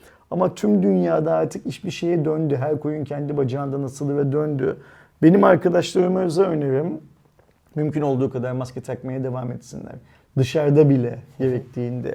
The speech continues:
mümkün olduğu kadar maske takmaya devam etsinler. E, ve aşı maşı filan gibi önleyicilerden ellerini eteklerini çekmesinler. Yani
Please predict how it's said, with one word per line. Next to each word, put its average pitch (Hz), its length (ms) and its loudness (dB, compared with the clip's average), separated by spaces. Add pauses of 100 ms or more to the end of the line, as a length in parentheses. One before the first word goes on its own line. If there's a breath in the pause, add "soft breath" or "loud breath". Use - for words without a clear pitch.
mümkün 135 300 -8
olduğu 139 280 -4
kadar - 180 -6 (120)
maske 143 260 -14
takmaya - 380 -12
devam 50 260 -10
etsinler. - 420 -14 (540 soft breath)
E, 139 220 0
ve 147 280 6
aşı 151 420 -6
maşı 143 280 -6
filan 135 360 -4
gibi 131 240 -4
önleyicilerden 131 1300 -4 (360 soft breath)
ellerini 139 340 0
eteklerini 135 420 -8
çekmesinler. - 600 -10
Yani 143 300 -6